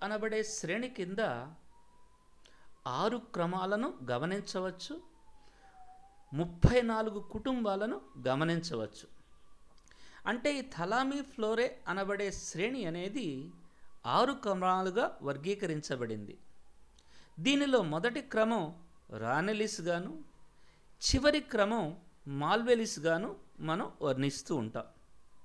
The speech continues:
ద్విదళ బీజాలు రానన్కిలేసి అనబడే కుటుంబంతో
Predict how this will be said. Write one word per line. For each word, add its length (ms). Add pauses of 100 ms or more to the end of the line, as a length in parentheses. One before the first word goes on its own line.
(680)
ద్విదళ 420
బీజాలు 680 (880)
రానన్కిలేసి 1080
అనబడే 340
కుటుంబంతో 840